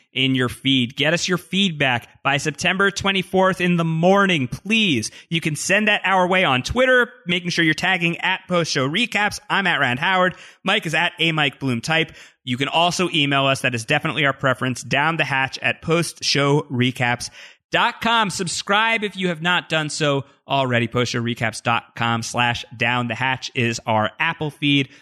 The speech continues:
but you can find us on your podcast app of choice. Your ratings and reviews greatly appreciated. Folks, nine twenty-two, the fifteen-year anniversary of Lost,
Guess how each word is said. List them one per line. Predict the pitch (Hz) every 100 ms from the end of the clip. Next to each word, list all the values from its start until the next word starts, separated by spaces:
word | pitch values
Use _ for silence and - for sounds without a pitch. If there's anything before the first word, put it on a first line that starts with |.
| -
but | 113
you | 123
can | 117
find | 110 117 113 113
us | 110 -
on | 113 110
your | 107
podcast | - 107 107 - 107 107 -
app | - 107 -
of | -
choice. | - 131 123
Your | 113
ratings | 110 127 127 123 120 - - -
and | 131 143
reviews | 123 110 113 113 110 - _ _ -
greatly | 127 156 208 220 214
appreciated. | - - 143 135 - 147 143 131
Folks, | - 240 208 - - - _
nine | 143 180 214 226
twenty-two, | 214 208 214 214 - 180 131 107
the | 104 107
fifteen-year | - 208 - - 220 208 196 202
anniversary | 175 180 175 170 165 - 170
of | 160
Lost, | 117 113 95 - -